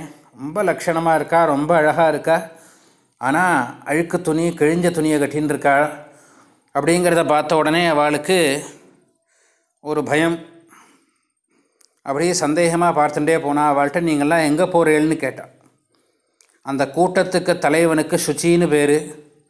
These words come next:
அவன் சொன்னான், "நான் தான் சுச்சின்னு பேரு.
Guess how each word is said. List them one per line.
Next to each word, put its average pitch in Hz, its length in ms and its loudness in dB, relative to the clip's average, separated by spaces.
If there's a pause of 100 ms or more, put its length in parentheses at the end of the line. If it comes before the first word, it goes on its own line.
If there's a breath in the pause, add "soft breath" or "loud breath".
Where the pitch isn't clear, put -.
(480 soft breath)
அவன் 143 200 0
சொன்னான், 165 380 0
"நான் 139 200 2
தான் 160 260 0
சுச்சின்னு 160 380 -2
பேரு. 156 640 0